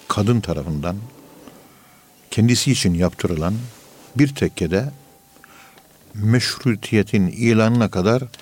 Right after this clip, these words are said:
irşat hizmetiyle meşgul olmuştur. Mektubat adlı eserindeki mektupların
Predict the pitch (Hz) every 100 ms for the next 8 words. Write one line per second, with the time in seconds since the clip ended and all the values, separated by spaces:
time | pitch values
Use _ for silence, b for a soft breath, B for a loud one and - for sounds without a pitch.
0 | B B - 113 - 127 117 - 113 104
1 | 90 107 113 95 - 78 69 69 - -
2 | - - - _ _ _ _ _ _ _
3 | - _ - 107 110 131 135 123 95 82
4 | 80 95 - 101 107 101 95 85 98 98
5 | 104 98 85 80